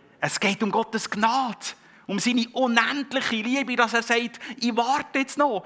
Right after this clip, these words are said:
damit möglichst viele Emmentaler dürfen die grossartige Botschaft hören.“ Und da ist auch die Frage heute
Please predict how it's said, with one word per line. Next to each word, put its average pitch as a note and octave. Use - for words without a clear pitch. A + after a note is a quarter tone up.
damit C4
möglichst C#4+
viele C4
Emmentaler B3
dürfen A#3
die G3
grossartige A3
Botschaft F#3
hören.“ B2+
Und G#3
da B3+
ist A#3+
auch B3
die -
Frage B3+
heute -